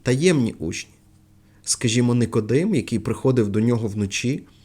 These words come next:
не бажаючи бути поміченим, ми можемо назвати його таємний учень. Також в житті,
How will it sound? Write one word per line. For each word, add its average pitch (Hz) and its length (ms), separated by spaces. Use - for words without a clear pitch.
не 113 140
бажаючи 120 580
бути 107 280
поміченим, 151 640
ми 113 80
можемо 117 320
назвати 110 420
його 110 200
таємний 131 680
учень. 95 340
Також 135 420
в 107 100
житті, 117 460